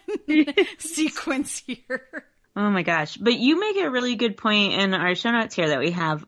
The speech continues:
Speaker 2: where you're talking about, like, Uma has all these ideas of stuff to do, and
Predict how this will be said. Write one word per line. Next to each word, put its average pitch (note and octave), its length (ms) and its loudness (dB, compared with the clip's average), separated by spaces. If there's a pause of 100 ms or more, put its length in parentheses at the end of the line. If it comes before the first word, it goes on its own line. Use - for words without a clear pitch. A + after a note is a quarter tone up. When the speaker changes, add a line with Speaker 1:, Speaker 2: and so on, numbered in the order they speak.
Speaker 2:
where F#3+ 220 4
you're F#3 200 0
talking F#3 420 -4
about, E3 340 0
like, E3 200 -6
Uma A#3+ 300 2
has G3 200 -4
all F3+ 140 -2
these F3 240 -4
ideas D#3+ 440 -2
of D3+ 100 -6
stuff - 320 -4
to F3 100 0
do, D3 300 0 (400)
and F3 560 0